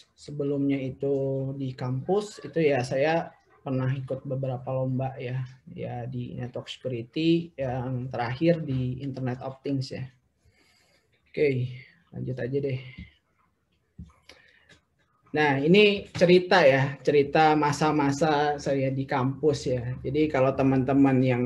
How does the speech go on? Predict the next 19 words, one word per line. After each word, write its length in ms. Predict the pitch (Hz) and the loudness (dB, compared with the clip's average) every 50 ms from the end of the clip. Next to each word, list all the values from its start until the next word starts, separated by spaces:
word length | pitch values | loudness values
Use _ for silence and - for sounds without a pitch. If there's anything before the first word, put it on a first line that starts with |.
| 123 127 | 0 0
sekarang 800 | 127 131 - 139 131 135 131 139 139 127 127 131 123 123 - - - - _ _ _ - | -2 -2 -2 -2 -2 0 0 0 0 0 0 -2 -2 -4 -6 -10 -14 -20 _ _ _ -8
masih 280 | 131 131 131 127 131 | -6 -2 0 0 2
ada 160 | 143 - 143 | 2 2 0
T 80 | - - | 0 2
A 200 | 90 127 139 135 | 2 0 0 2
K 120 | - 180 | 0 0
mungkin 320 | 170 147 143 135 135 135 139 | 0 0 0 -2 0 0 2
ya, 140 | 151 165 170 170 - - _ _ - - - _ _ _ | 2 2 2 0 -2 -10 _ _ -20 -20 -20 _ _ _
nah, 160 | 139 139 135 | -10 -8 -6
kalau 240 | 131 135 143 143 147 | -2 0 0 2 2
nyari 240 | 151 147 143 143 147 | 2 2 2 2 2
T 80 | 147 139 | 2 2
A 120 | 139 147 | 0 2
K 160 | - 143 147 | 2 2 4
tuh 400 | 143 180 185 180 180 170 - - - _ _ _ _ _ - | 6 6 8 8 8 6 4 0 -6 _ _ _ _ _ -10
sebenarnya 720 | - 151 147 143 139 135 139 156 170 175 175 180 175 - | -4 -2 0 2 2 2 4 4 4 4 4 2 0 -2
nggak 180 | 156 123 - - | -4 -4 -4 -2
susah 340 | - 180 170 170 185 165 160 | 0 0 2 2 4 4 4
ya. 160 | 147 127 123 | 2 0 -2